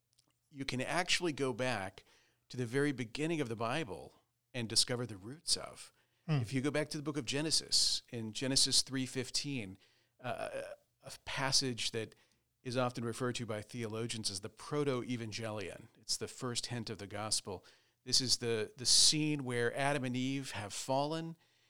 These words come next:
Speaker 1: and God comes down and administers justice. He, he gives them a sentence. He speaks to the man, he speaks to the woman, but before he does that, he speaks to the serpent.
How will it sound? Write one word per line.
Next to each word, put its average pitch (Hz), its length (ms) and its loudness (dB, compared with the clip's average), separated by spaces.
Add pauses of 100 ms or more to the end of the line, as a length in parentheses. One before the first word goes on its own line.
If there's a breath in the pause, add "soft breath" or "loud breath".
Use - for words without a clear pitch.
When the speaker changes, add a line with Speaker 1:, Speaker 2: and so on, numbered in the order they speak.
(280 soft breath)
Speaker 1:
and 117 460 -2
God 127 460 4
comes 127 380 2
down 120 480 0 (140)
and 113 500 -6 (720)
administers 135 640 0
justice. - 600 -2
He, 107 220 -8
he - 140 -16
gives 110 340 -4
them 110 260 -6 (380 loud breath)
a 104 80 -6
sentence. - 800 4
He 101 120 -10
speaks - 500 4
to 101 300 -2
the 95 80 -12
man, 143 340 -2
he 107 80 -6
speaks - 300 0
to 107 80 -4
the 104 80 -8
woman, 120 260 -4
but 98 140 -12
before 165 260 -8
he 196 60 -4
does 131 240 -2
that, 113 280 -2 (420 soft breath)
he - 60 -14
speaks - 340 2
to 127 100 -4
the 107 80 -6
serpent. - 680 -2